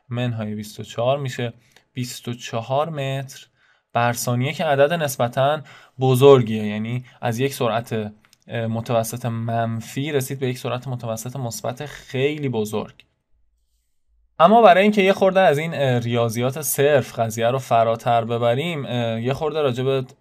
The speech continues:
شهود این، اه، مشتق گیری هم بخوایم صحبت بکنیم، خیلی خوبه که نمودار مکان زمان جسم رو رسم بکنیم. البته این نمودار رسم کردنش کار راحتی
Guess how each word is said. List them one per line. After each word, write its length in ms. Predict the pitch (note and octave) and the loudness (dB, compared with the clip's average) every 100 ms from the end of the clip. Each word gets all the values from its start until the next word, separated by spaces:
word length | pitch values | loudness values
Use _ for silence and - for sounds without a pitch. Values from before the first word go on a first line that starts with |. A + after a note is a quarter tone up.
| - | -10
شهود 560 | - - B2 A#2+ E3+ | -8 -4 -4 -4 -2
این، 400 | D#3 B2 A2+ A2 | -2 -2 -2 -6
اه، 180 | A#2 A2 | -6 -4
مشتق 540 | G#2+ A2+ - - A#2 - | -4 -6 -4 -2 -2 -4
گیری 200 | A#2 C#3 | -6 -4
هم 180 | D3+ | -4
بخوایم 240 | B2 C3 B2 | -6 -6 -8
صحبت 360 | C3 B2 B2+ | -8 -4 -4
بکنیم، 300 | B2+ C3 D3+ | -4 -8 -8
خیلی 220 | F3 F#3+ G3 | -2 -2 0
خوبه 200 | F#3+ F#3+ | -2 0
که 100 | G3 | -2
نمودار 500 | E3 C3+ C3 D3+ F3 | 0 0 4 4 4
مکان 400 | D3+ C3 C3 B2 | 2 0 -4 -2
زمان 400 | A#2+ B2 D3 D3 | -2 0 -4 -4
جسم 260 | C3 C#3 - | -6 -6 -4
رو 260 | D3+ D3 - - - _ | -4 -4 -8 -20 -20 _
رسم 360 | D3+ E3 - A#2+ | 4 4 2 -8
بکنیم. 340 | - A#2 B2 | -6 -4 -2
البته 340 | C3 A#2+ A#2+ D#3 | -2 -2 -4 -6
این 200 | E3+ E3+ | -6 -2
نمودار 340 | C3 A#2+ C#3+ | -2 0 2
رسم 200 | C#3 B2+ | 2 0
کردنش 400 | A#2 A2 A#2 C3 | -4 -4 -4 -6
کار 220 | - A#2+ | -6 -4
راحتی 640 | A2 G#2+ A2 B2 - C#3+ | -2 -2 -4 -8 -8 -10